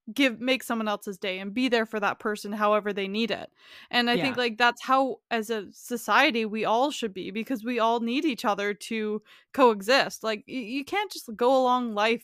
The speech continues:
Speaker 1: being solo. Like, I,
Speaker 2: Yeah.
Speaker 1: whether that be, I just mean, like, you still need community and people around you and, and that uplifting feeling.
Speaker 2: Connection.
Speaker 1: Yeah, and it's just, it's such an important thing. And, yeah,
Speaker 2: Yeah.
Speaker 1: that was my blurb
Speaker 2: I
Speaker 1: on
Speaker 2: think
Speaker 1: that, but
Speaker 2: it's,
Speaker 1: yeah. <laughs>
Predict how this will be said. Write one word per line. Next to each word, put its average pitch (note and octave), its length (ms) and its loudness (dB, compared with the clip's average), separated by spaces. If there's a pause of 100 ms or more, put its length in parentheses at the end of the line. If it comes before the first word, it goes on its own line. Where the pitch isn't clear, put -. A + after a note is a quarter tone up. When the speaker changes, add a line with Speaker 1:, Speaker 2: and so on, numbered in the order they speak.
Speaker 1:
being G#3 320 -6
solo. - 800 -2
Like, A#3+ 240 2
I, - 160 2 (300)
Speaker 2:
Yeah. E3 200 -2
Speaker 1:
whether D4+ 360 4
that D4 200 2
be, C#4 200 -4
I C4+ 120 2
just C4+ 200 -8
mean, C#4 180 -2
like, A3 320 -4 (340)
you C#4 280 0
still D#4+ 300 -4
need D4 260 -4
community A#3+ 680 -2
and F#3+ 140 -10
people C4 300 -4
around G#3+ 420 0
you F#3 160 -4
and, F#3+ 160 -6
and G#3 220 -4
that G#3 160 2 (160)
uplifting B3 560 2
feeling. A#3+ 500 0
Speaker 2:
Connection. C3+ 140 -8 (440)
Speaker 1:
Yeah, E4+ 540 4 (120)
and C4+ 160 2
it's D4 200 -4
just, - 380 -6 (160)
it's - 200 -12
such B3+ 240 -4
an C#4 100 0
important C4+ 360 -4
thing. A#3 320 -2 (140)
And, A3 260 -4 (280)
yeah, A3+ 180 0
Speaker 2:
Yeah. - 40 -12 (240)
Speaker 1:
that A#3 80 -4
was A#3 140 -6
my A3 100 -4
blurb G3+ 260 -2
Speaker 2:
I G#3 80 0
Speaker 1:
on - 20 -2
Speaker 2:
think A3 180 0
Speaker 1:
that, C4+ 60 -2
but A#3+ 140 4
Speaker 2:
it's, - 0 -
Speaker 1:
yeah. B3+ 220 8 (140)
<laughs> G#4 60 8